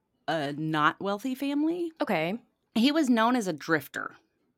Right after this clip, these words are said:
Speaker 2: Mm.
Speaker 1: But he kind of always had this dream of being wealthy.
Speaker 2: Don't we all?
Speaker 1: <laughs> Right.
Speaker 2: For real.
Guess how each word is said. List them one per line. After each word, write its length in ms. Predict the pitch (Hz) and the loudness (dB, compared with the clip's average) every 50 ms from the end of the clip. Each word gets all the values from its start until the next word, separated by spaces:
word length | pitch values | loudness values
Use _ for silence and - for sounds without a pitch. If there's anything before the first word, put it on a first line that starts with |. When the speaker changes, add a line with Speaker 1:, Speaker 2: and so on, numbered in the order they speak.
| _ - | _ -8
Speaker 2:
Mm. 440 | 196 196 190 185 175 170 165 165 165 - | -6 -4 -2 -2 -2 -4 -6 -6 -6 -2
Speaker 1:
But 80 | - | -2
he 60 | 202 202 | -2 0
kind 180 | 220 240 262 | 2 2 2
of 60 | 269 285 | 4 4
always 280 | 285 294 294 285 269 | 4 4 2 0 -2
had 240 | - 202 226 240 208 | -4 -6 -6 -4 -2
this 240 | 208 202 196 - - | -2 -4 -4 -4 -8
dream 760 | 151 - - - 165 156 156 165 165 165 160 160 156 147 147 - - | -12 -12 -10 -8 -6 -4 0 0 2 2 2 2 2 2 0 -2 -4
of 300 | 147 143 131 131 _ - | -6 -6 -6 -10 _ -4
being 480 | 151 147 151 151 143 139 139 135 123 113 | -2 0 2 2 2 0 -2 -4 -4 -4
wealthy. 640 | 117 113 110 98 - - - 78 - - - - - _ _ _ _ _ _ - | -6 -8 -8 -10 -12 -14 -12 -12 -12 -14 -16 -20 -20 _ _ _ _ _ _ -2
Speaker 2:
Don't 240 | 214 220 247 233 - | 2 2 2 2 2
we 180 | 220 208 196 180 | 2 2 2 2
all? 340 | 160 147 143 143 143 147 143 - _ _ _ _ _ _ _ _ - | 2 0 -2 -4 -4 -6 -10 -14 _ _ _ _ _ _ _ _ 0
Speaker 1:
<laughs> 80 | 185 - - - - 339 - - - - - _ _ _ _ - - _ - | 0 0 0 -4 -12 -14 -14 -16 -18 -20 -20 _ _ _ _ -20 -16 _ -6
Right. 360 | 165 170 - - 175 180 - _ - - 185 180 180 | -6 -6 -6 -8 -12 -12 -12 _ -14 -12 -12 -10 -6
Speaker 2:
For 220 | - 208 196 190 | -2 0 0 2
real. 460 | 175 175 165 156 151 139 147 147 143 | 2 2 2 2 2 2 0 -4 -8